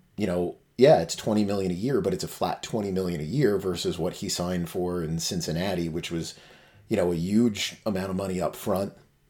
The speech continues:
and, you know, lesser money on the back end. That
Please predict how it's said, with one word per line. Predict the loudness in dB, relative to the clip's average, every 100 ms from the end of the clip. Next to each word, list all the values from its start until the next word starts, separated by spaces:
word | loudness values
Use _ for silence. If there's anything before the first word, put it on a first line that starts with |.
| _ _ -4
and, | -2 0 -2 -4 -4 -4 -6 -10 _ _ _ _ _ -2
you |
know, | 0
lesser | 2 4 4 4
money | 0 0 0
on | 0
the | 2
back | 4 2 0
end. | -6 -8 2
That | 2 2 -4